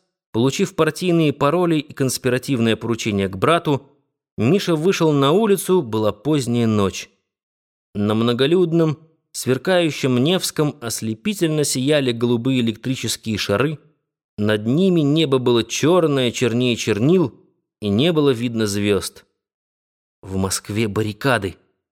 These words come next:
восторженно повторял Миша. "В Москве Андрюша, и я поеду в Москву с поручением от комитета.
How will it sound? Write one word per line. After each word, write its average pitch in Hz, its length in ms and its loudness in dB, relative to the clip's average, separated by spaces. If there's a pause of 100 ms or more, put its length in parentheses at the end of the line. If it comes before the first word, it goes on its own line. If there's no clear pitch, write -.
(220)
восторженно 120 840 -2
повторял 117 480 -2
Миша. 110 420 -2 (540)
"В 101 140 -12
Москве 117 440 -2
Андрюша, 135 640 0 (480)
и 110 60 -8
я 131 160 0
поеду 165 320 2
в 147 80 2
Москву 175 760 0 (260)
с - 120 -8
поручением 131 720 -2
от 123 100 -6
комитета. 127 720 -2